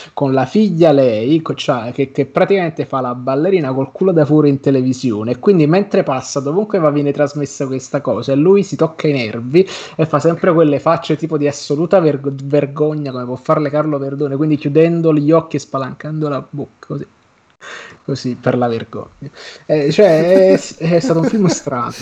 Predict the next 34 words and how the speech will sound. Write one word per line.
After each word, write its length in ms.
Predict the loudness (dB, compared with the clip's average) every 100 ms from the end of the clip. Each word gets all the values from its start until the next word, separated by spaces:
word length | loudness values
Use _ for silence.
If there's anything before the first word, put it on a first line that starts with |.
| 0
non 140 | 4
è 40 | 4
stato 320 | 4 2 2
divertente. 1040 | 0 2 2 -2 -10 -10 -8 -16 -4 -4
<laughs> 460 | -4 -10 -10 -12 -8
Non 200 | 0 0 0
è 80 |
stato 460 | -2 -4 -10 -8 -8
divertente. 760 | -6 -6 -8 _ -20 -20 _ -20 -16 -16 -16 0
Cioè, 180 | 4 6
an-, 240 | 6 2
cioè, 240 | -2 -2
non 200 | 2 0 0
riuscire 380 | -2 -4 -2
a 60 | -2
far 240 | -2 -4
ridere 500 | -4 -2 -2 0 -2
praticamente 760 | 0 -4 -4 -4 -4 -4 -2 -4
perché 240 | -4 -4
lui 120 | -2 0
si 120 | 2
vuole 180 | 2 2
portare 520 | -2 -2 0 2 0
al, 220 | -2 -2
al, 280 | 0 2 2
a 120 | 4
letto 500 | 4 4 2 0 2
la 120 | 2
vecchia, 520 | 4 0 -2 -2 -2 0
mentre 240 | -4 -8
invece 260 | -4 -2 -2
ci 160 | -4
sta 460 | -8 0 2 4 2
il, 400 | 2 0 -2